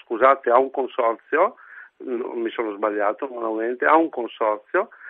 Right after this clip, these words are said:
e per cui c'è una sorta di centro di potere. E il fiume rimane in secca, l'acqua quando è a-, eh, o poca o tanta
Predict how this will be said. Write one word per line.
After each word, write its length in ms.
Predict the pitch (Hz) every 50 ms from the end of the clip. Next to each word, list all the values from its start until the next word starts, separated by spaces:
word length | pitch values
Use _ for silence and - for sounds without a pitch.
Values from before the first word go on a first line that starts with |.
| - - - - _
e 200 | - - 214 247
per 180 | - 294 254 -
cui 240 | - 254 254 254
c'è 140 | - - 233
una 200 | 226 214 214 185
sorta 360 | - - 180 185 165 - 220
di 140 | 202 175 147
centro 320 | - - 160 156 151 - 151
di 120 | 131 135
potere. 560 | 123 - 123 - - 117 104 101 95 95 95 _ - - - - - _
E 140 | - 165 156
il 100 | 151 -
fiume 400 | - - - 196 175 160 131 127
rimane 400 | 117 123 120 135 143 156 175 196
in 80 | 196 - -
secca, 540 | - 220 220 214 - - 240 247 254 - -
l'acqua 640 | - - 151 170 175 185 170 - - 131 113 110 -
quando 580 | - - 143 139 139 143 135 120 120 113 113 120
è 140 | 127 131
a-, 340 | 127 127 131 135 135 123 - 131
eh, 60 | 135
o 200 | 131 135 - 131
poca 440 | - - 165 170 165 - - - 110
o 100 | 113 117
tanta 520 | - - 151 143 139 135 - - 120 101